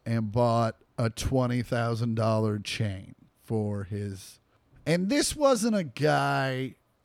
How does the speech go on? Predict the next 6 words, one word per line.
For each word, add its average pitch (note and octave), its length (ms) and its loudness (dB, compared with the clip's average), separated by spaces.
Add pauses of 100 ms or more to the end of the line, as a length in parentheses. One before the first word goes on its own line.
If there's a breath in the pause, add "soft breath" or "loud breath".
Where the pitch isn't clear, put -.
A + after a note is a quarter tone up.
that, D#3+ 420 6
from C#3 200 2
what C#3+ 240 4
I E3 260 6
saw, G2+ 560 -8 (1300 soft breath)
had, F#3 400 6